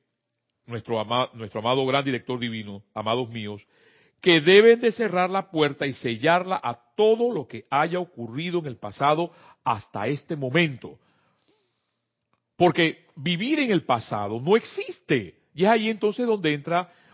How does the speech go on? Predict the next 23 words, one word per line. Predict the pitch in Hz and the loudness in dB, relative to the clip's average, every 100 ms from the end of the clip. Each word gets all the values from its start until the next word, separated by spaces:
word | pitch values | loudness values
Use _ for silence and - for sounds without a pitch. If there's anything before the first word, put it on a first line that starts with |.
| - | -8
una, | 156 156 | -2 -2
la | 123 | -2
gran | 113 160 | 0 0
oportunidad | 185 175 139 127 151 | -2 -8 -8 -4 -4
que | 156 | -4
menciona | 117 - 143 131 | -10 -6 -4 -4
el | 110 | -4
gran | 117 | -6
director | 131 156 - 131 | -4 -6 -8 -10
divino, | 160 123 101 107 - _ _ _ _ | -10 -10 -10 -14 -16 _ _ _ _
y | 165 | 4
es | 180 - | 4 2
el | 180 156 | 0 0
vivir | 147 139 190 196 | 0 -2 -4 -2
el | 165 143 | -2 -2
aquí | 123 - 190 | -4 -10 -4
y | 180 | -2
el | 156 | 0
ahora. | 135 190 190 131 98 _ _ _ _ _ _ _ _ _ _ _ _ _ _ _ _ _ _ _ _ _ _ | 4 6 8 6 -2 _ _ _ _ _ _ _ _ _ _ _ _ _ _ _ _ _ _ _ _ _ _
Pero | 170 147 | 2 6
eso | 214 269 - 196 262 _ _ _ _ _ _ _ _ _ _ _ _ _ _ _ _ _ _ _ | 6 4 0 -2 -2 _ _ _ _ _ _ _ _ _ _ _ _ _ _ _ _ _ _ _
se | - 165 | -8 -6
llama | 143 165 180 190 - | 4 4 4 -2 -4